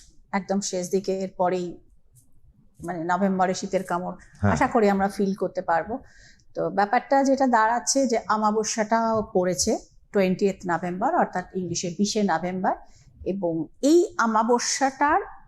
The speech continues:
Speaker 1: এই বছর প্রসূনদা যথেষ্ট গুরুত্ব আছে। এখন অনেক সময় আমরা সব অমাবস্যারই তো গুরুত্ব আছে, অমাবস্যার গুরুত্ব আছে নিশ্চয়ই, সেটা চন্দ্র এবং সূর্যের কম্বিনেশন অনুযায়ী একটা পজিশন তৈরি হয়। কোনো কোনো অমাবস্যায় সূর্যগ্রহণ হয়,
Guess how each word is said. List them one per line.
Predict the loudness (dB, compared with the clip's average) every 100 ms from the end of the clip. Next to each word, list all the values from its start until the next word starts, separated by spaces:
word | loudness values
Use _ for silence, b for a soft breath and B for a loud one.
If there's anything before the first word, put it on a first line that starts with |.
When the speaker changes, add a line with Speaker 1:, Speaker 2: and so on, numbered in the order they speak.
| 0
Speaker 1:
এই | 4 4 4
বছর | 2 0 -6 -8 -10 -20 -18
প্রসূনদা | -12 -8 -4 0 0
যথেষ্ট | 0 -4 -6 -4
গুরুত্ব | -2 -2 -4 -6
আছে। | -8 -8 -10 -12 -10
এখন | -2 2
অনেক | 2 2
সময় | 0 2
আমরা | 0
সব | 2 2 4
অমাবস্যারই | 2 0 -2 -8 -6
তো | -4
গুরুত্ব | -2 0 0 -2
আছে, | -2 -2 -6 b b b b b
অমাবস্যার | -2 0 2 2 2 2 0 -6 -20 -16 -6 2
গুরুত্ব | 4 4 4 4 6 4 0 -12 -20 -12 -6
আছে | -2 2
নিশ্চয়ই, | 2 2 -2 -4
সেটা | -2 0 0 -4 -8 0
চন্দ্র | 2 4 4 4 4 2
এবং | 0 2 0
সূর্যের | 0 0 0 0 -2
কম্বিনেশন | 0 0 0 -2 -4 -4 -2
অনুযায়ী | -2 -2 0 0 -2 -6 -18 -20 -20 -20
একটা | -8 -4 -2 0 0 4
পজিশন | 2 2 2 2
তৈরি | 2 2 2
হয়। | 4 2
কোনো | 2 0 2
কোনো | 2 2
অমাবস্যায় | 2 0 0 -2 -2
সূর্যগ্রহণ | 0 0 2 2 2 0 0
হয়, | 0 0